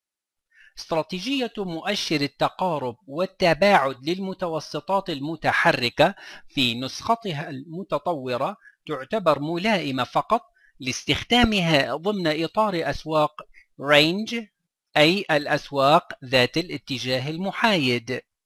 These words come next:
حيث يمكن أن ترسل إشارات خاطئة إذا تمت الاستعانة بها في الأسواق المتقلبة، والتي من شأنها أن تتسبب في ضياع رأس المال.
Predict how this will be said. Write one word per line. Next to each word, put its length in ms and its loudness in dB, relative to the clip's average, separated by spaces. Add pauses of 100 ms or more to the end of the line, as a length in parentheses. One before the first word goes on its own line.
(280)
حيث 400 2 (400)
يمكن 580 -6
أن 160 -4
ترسل 500 0
إشارات 760 0 (200)
خاطئة 720 0 (360)
إذا 260 6
تمت 500 0
الاستعانة 840 0
بها 480 0
في 160 -4
الأسواق 640 -2
المتقلبة، 1080 0 (320)
والتي 540 2
من 180 -2
شأنها 720 0
أن 140 -4
تتسبب 880 4 (300)
في 340 -4
ضياع 880 4
رأس 320 -2
المال. 680 0